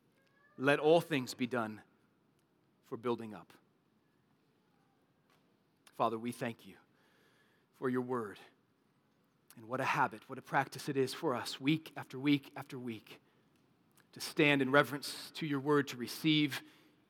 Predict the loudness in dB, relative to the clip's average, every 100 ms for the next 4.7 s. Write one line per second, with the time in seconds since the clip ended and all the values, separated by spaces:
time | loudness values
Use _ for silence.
0 | _ _ _ -10 0 4 6 6 4 0
1 | 4 6 6 2 -2 6 6 6 0 -8
2 | -4 -2 0 2 2 0 -2 -4 -6 2
3 | 6 6 4 0 -2 0 0 0 -2 -2
4 | -2 0 0 -2 -2 -4 -10